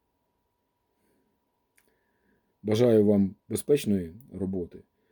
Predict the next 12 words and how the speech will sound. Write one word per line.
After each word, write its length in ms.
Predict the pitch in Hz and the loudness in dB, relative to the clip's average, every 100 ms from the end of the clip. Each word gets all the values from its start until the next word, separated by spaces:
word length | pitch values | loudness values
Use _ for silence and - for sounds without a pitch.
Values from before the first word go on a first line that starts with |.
| _ | _
зрозумілих 760 | 98 120 117 120 139 156 139 - _ - | 2 4 4 4 4 4 2 -2 _ -14
цілей, 560 | - 120 104 90 78 - _ _ _ _ _ _ | -6 -2 -2 -2 -10 -18 _ _ _ _ _ _
зрозумілої 760 | 92 117 113 123 143 143 135 | 0 2 4 4 4 4 4
мети, 440 | 131 120 95 82 - _ _ _ | 2 -2 -8 -16 -18 _ _ _
і 80 | - | -8
досягнення 680 | 117 117 - 95 82 80 78 | -2 -2 0 -2 -4 -10 -14
їх, 180 | 76 - _ _ _ - | -18 -20 _ _ _ -4
отримувати 680 | 113 131 170 156 117 104 | 0 4 6 6 2 -2
щодня 560 | 98 - 95 104 123 143 - _ | -6 -6 -2 -2 -2 -4 -12 _
свій 380 | - - 110 151 | -16 -6 -4 -4
конкретний 640 | 156 104 101 110 123 113 107 | -2 -4 0 2 2 2 0
результат, 580 | 98 101 95 82 76 | 0 -4 -6 -12 -18